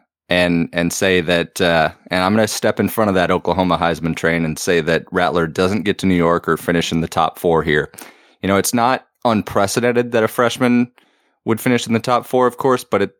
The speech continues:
it's still difficult. Uh, he's talented, but at this point,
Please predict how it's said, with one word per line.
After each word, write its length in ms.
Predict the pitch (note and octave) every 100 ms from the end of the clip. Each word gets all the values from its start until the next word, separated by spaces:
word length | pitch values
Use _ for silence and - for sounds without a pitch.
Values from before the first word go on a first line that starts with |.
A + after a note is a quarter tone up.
| -
it's 100 | -
still 200 | - C#3+
difficult. 580 | F#2+ F2 - F#2 G2+ _ _ _ _ _ -
Uh, 200 | G2+ F2+
he's 220 | F2 G#2
talented, 720 | - A#2+ G#2+ A#2+ C3 D#3 D#3+ D3 -
but 260 | A2 G2 -
at 140 | G#2+
this 140 | A2+ F#2+
point, 340 | - G2+ F#2+